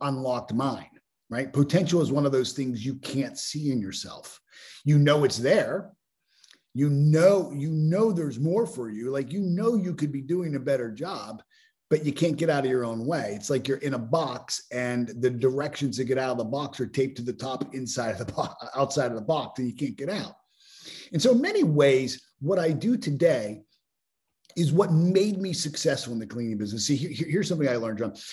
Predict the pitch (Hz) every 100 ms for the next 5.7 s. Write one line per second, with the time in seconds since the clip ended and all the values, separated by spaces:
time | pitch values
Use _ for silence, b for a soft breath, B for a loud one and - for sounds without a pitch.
0 | B 135 151 147 151 139 185 262 277 180
1 | 131 - 135 135 123 113 104 113 - 143
2 | 131 139 135 113 117 123 123 120 120 135
3 | 147 139 127 131 131 135 113 110 - 123
4 | 110 95 95 117 139 - B B B B
5 | B B - 143 131 120